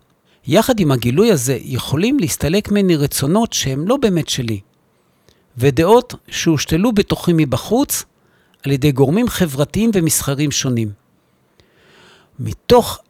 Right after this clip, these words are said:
הכרה כזאת ייווצר איש-, יישוב הדעת, ותתגלה אמת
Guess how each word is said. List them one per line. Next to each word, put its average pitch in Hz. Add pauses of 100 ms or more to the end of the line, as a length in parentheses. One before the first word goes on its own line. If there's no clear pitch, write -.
(100)
הכרה 120 (300)
כזאת 202 (640)
ייווצר 143 (120)
איש-, - (220)
יישוב 226
הדעת, 196 (540)
ותתגלה 139 (400)
אמת 220